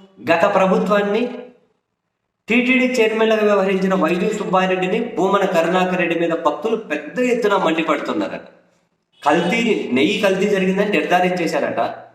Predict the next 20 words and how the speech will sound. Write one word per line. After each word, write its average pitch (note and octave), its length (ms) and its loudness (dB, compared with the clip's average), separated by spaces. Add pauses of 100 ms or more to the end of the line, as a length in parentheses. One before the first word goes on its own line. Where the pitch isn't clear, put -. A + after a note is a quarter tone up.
(420)
దానికి G3 600 2 (300)
వైవి G#3 320 2
సుబ్బారెడ్డి, A3 500 2
భూమన G#3 340 0
కరుణాకర్ F#3+ 480 0
రెడ్డి F#3 160 0
బాధ్యులట. D3+ 880 0 (160)
జడ్జిమెంట్ A3+ 420 2
ఇచ్చేసి G#3 340 -2
వీళ్ళు F3+ 180 0
వా-, D3 160 2
రాసుకుంటూ D#3+ 400 0
వచ్చారు. B2+ 260 -2
అంటే D3+ 120 -4
చదివే E3 320 -2
జనానికి F3+ 460 0
ఏంది, E3 540 -6
అరే F#3 240 0
కల్తీ D3+ 260 2
జరిగిపోయింది F3 920 -2